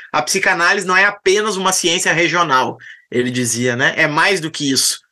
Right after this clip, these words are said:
é mais do que uma ciência regional de uma ontologia fundamental, né? E, e essas ontologias que, que circulam agora são ontologias plurais, né? São ontologias não tota-, não totalizantes.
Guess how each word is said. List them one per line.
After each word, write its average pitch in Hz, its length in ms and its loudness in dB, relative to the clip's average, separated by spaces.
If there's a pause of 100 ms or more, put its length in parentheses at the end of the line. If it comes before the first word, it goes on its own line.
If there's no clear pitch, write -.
(140)
é 147 80 2
mais 156 300 0
do 165 80 -12
que 165 80 -8
uma 160 120 -2
ciência 156 380 0
regional 143 560 0
de 147 80 -4
uma 156 140 -4
ontologia 143 440 0
fundamental, 143 720 -2 (360)
né? 131 260 0 (320)
E, 147 720 0 (120)
e 147 200 2
essas 185 400 2
ontologias 175 640 0
que, - 120 -8 (200)
que 147 140 -6
circulam 156 480 0
agora 160 360 2
são 185 220 -4
ontologias 175 480 0
plurais, 151 560 2
né? 135 160 -6
São 151 200 -2
ontologias 151 500 0
não 165 160 -2
tota-, 170 320 -2
não 160 180 -2
totalizantes. 147 840 -2